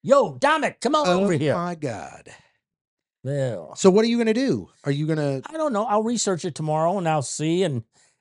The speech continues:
Speaker 1: I know if I call Amazon, they'll probably tell me, "We don't know what to
Speaker 2: It's a
Speaker 1: tell you."
Speaker 2: third party. You just gotta report it,
Speaker 1: You
Speaker 2: and
Speaker 1: know?
Speaker 2: hopefully you get your money back, and then just buy him a real Chiefs hoodie.
Speaker 1: I mean, it's not being done again. It's over trying to
Speaker 2: Yeah, the personalized stuff is awesome when it
Speaker 1: Yeah.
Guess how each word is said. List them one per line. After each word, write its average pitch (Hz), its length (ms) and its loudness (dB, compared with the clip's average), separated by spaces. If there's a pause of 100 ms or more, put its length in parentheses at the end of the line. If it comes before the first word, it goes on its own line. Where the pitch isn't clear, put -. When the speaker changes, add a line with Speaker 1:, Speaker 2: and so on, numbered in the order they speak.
(100)
Speaker 1:
I 170 100 0
know 220 180 4
if 196 100 -2
I 180 120 6
call 170 380 2
Amazon, 156 580 0
they'll 170 100 4
probably 165 280 2
tell 143 240 -2
me, 135 240 -2 (640)
"We 131 120 4
don't 196 180 6
know 147 80 2
what 135 160 0
to - 40 -6
Speaker 2:
It's 165 100 -6
a 202 40 0
Speaker 1:
tell 113 100 0
you." 120 60 0
Speaker 2:
third 135 180 -2
party. 139 480 0
You 170 120 2
just 214 200 0
gotta 190 160 -2
report 143 480 0
it, 143 60 0
Speaker 1:
You 120 60 0
Speaker 2:
and 120 80 0
Speaker 1:
know? 113 60 0
Speaker 2:
hopefully 135 260 2
you 165 60 -2
get 160 160 -4
your 185 80 -2
money 151 240 0
back, 143 340 -4
and 170 80 -14
then 175 120 -10
just 180 160 -10
buy 151 180 -4
him 147 80 -8
a 135 40 -12
real 120 240 -6
Chiefs - 420 -18
hoodie. - 340 -20
Speaker 1:
I 101 140 -6
mean, 95 240 -4
it's 120 240 2
not 110 180 2
being 95 260 -2
done 98 200 0
again. 80 400 -4
It's 104 200 -4
over 85 480 -2
trying 87 280 -10
to 76 80 -10
Speaker 2:
Yeah, - 80 -6
the - 80 -16
personalized 196 680 0
stuff 175 200 -2
is 147 120 -8
awesome 147 320 -2
when 143 100 -8
it 117 80 -16
Speaker 1:
Yeah. 127 60 -8